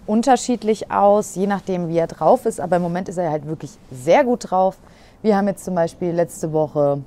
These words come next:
dreimal geritten, zweimal longiert und zweimal hatte er frei. Also ich schaue natürlich immer, dass er so ein bisschen seine freien Tage auch auf jeden Fall hat. Aber er muss sich halt trotzdem auch bewegen, weil man sieht halt auch einfach aktuell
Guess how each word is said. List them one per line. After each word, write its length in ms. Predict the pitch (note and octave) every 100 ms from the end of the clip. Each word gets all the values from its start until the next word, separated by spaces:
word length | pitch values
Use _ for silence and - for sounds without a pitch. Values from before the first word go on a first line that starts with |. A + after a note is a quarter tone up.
| - - - - -
dreimal 460 | - F#3 C4 C4+ A#3
geritten, 720 | G#3 G3 - A3 G#3 G3 F3+
zweimal 380 | - F#3+ F3+ E3
longiert 540 | D#3+ D#3 D3 E3 D#3
und 120 | - C#3+
zweimal 360 | D3+ C#3+ C#3+
hatte 260 | C#3+ - D#3
er 240 | F3 E3 -
frei. 460 | - A#3+ B3+ B3+ -
Also 400 | E3+ D#3+ D#3+ D#3 - - - -
ich 80 | -
schaue 240 | F#3 F3
natürlich 380 | E3+ E3+ G#3 -
immer, 240 | - F#3+ F#3
dass 140 | F3
er 80 | E3
so 100 | D#3+
ein 100 | E3
bisschen 440 | F3 E3+ D#3 D3+ C3+ - - - - - - - - - -
seine 260 | - E3 E3
freien 320 | - D#3 D#3+
Tage 340 | D#3 E3+ E3+
auch 140 | - D#3+
auf 140 | -
jeden 140 | D3+ D3
Fall 200 | C#3 C#3
hat. 260 | G#3+ -
Aber 200 | F#3 G3
er 120 | F#3+ E3+
muss 200 | F3 -
sich 140 | D3
halt 100 | D3+
trotzdem 320 | - C#3+ D3+
auch 120 | -
bewegen, 520 | - C#3+ D3+ F#3 A#3+ D4 - - - -
weil 180 | E3 G3+
man 180 | A3 F3
sieht 200 | F3+ F3
halt 240 | F#3 -
auch 200 | F#3 F#3+
einfach 460 | - F3 F3 F3 C#3
aktuell 420 | - - A#2 D#3